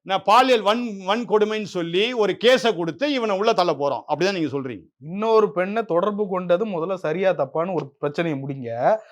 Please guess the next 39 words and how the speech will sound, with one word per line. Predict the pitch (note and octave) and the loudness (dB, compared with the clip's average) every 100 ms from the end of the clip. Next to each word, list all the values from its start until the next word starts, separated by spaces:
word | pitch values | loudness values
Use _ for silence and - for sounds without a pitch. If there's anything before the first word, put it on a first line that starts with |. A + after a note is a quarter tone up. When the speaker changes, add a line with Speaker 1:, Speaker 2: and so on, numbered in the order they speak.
| _ | _
Speaker 2:
அதுக்கப்புறம் | B2+ E3 F#3+ F3+ G#3+ | -2 2 4 4 6
அடுத்த | E3 D#3 | 4 0
பிரச்சனைக்கு | C#3 A#2 B2 A#2 | -6 -12 -14 -14
Speaker 1:
இல்ல, | |
Speaker 2:
வரும். | G#2 F2 | -8 -4
Speaker 1:
அது | B2 C3+ | 2 4
அவன் | D3 D3 | 4 2
தனிப்பட்ட | A2 F#3+ G#3+ G3+ F3 | 2 4 6 4 4
பிரச்சனை. | E3 E3 D3+ | 4 2 4
Speaker 2:
சார், | D3 F#3 | 6 6
அப்ப | G#3+ | 8
அதுவும் | C4 C4+ E4 C#4+ | 8 6 6 6
தனிப்பட்ட | C4 C4+ C4 G#3+ | 4 4 2 0
பிரச்சனை | F#3 E3+ D3+ | -4 -6 -6
சார். | C#3 D3+ | 0 4
Speaker 1:
எது? | G3 G#3 F3+ | 6 4 2
Speaker 2:
எது | G3+ C#4+ | 2 2
காப்பாத்த | A#3 A#3+ C4 C4+ | 4 4 6 4
வரீங்க? | A3 F3 D#3+ D#3+ | 4 0 -2 2
Speaker 1:
எது | A3 C#4+ | 4 6
தனிப்பட்ட | A3 G#3+ F#3 | 4 2 2
Speaker 2:
எப்ப, | F3+ | 0
Speaker 1:
பிரச்சனை? | A3 D4 G3 | 4 2 4
Speaker 2:
எது | G#3 | 0
காப்பாத்த | B3+ G#3 G#3+ G#3+ F3 | 2 2 2 0 -2
வரீங்க | D3+ D3 | -8 -12
இப்ப? | C3 C#3+ | -18 -4
Speaker 1:
எது | D#3 A3+ A3+ | 0 2 2
தனிப்பட்ட | A#3 A3 G3+ | 2 2 2
பிரச்சனை | F#3+ F3+ G3 | 0 -2 -2
சொல்ல | E3 E3+ | 0 0
வரீங்க? | D3 B2 F#2+ F#2 _ _ _ _ _ _ _ _ _ _ _ _ _ | 0 -2 -8 -14 _ _ _ _ _ _ _ _ _ _ _ _ _
பாலியல் | - G3+ A3 F#3+ | 4 6 8 6
வன்கொடுமை | G#3 G#3 G3+ G3+ F3 | 2 2 2 2 2
பண்ணிட்டான் | G3+ G3+ G#3 G3 | 2 4 4 4
அவன் | F3+ | 2
சொல்றது | D#3 F3 G3+ | 0 0 0
தனிப்பட்ட | F#3+ G3 F3 D#3 | 0 0 0 -2
பிரச்சனையா? | C3+ A#2 G#2+ G#2+ | -4 -10 -10 -6